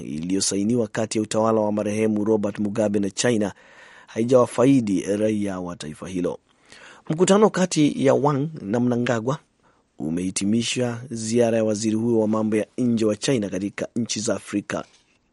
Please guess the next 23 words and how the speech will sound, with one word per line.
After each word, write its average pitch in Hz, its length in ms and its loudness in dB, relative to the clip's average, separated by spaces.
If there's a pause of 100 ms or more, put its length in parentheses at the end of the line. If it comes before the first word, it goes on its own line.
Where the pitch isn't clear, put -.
(560)
ikiwemo 107 480 2
Misri, 139 540 2
Djibouti, 120 540 -2
Eritrea 95 640 -4 (540)
na 85 520 -6 (880)
Burundi. 98 560 -8 (1400)
Unaendelea 135 580 6
kusikiliza 127 500 2
idhaa 123 200 4
ya 117 80 2
Kiswahili 123 460 0
ya 120 60 0
Sauti 117 340 0
ya 113 40 4
Amerika 117 420 2
moja 113 300 0
kwa 107 100 0
moja 107 260 2
kutoka 101 300 -6
hapa 95 220 -8
Washington 82 880 -4
D 69 120 -14
C. 67 320 -4